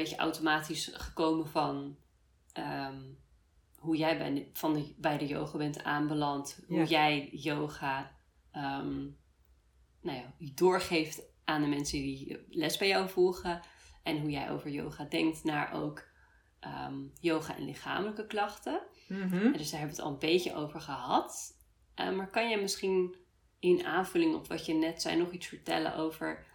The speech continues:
Speaker 1: ehm, wat jij denkt dat yoga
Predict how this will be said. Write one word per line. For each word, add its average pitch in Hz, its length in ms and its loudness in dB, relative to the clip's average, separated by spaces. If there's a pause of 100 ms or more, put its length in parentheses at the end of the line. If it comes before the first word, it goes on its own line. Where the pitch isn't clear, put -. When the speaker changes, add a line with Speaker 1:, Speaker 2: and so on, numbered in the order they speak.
(300)
Speaker 1:
ehm, 151 520 0 (640)
wat 175 360 0
jij 170 280 0
denkt 165 600 2
dat 170 320 0 (120)
yoga 156 840 -2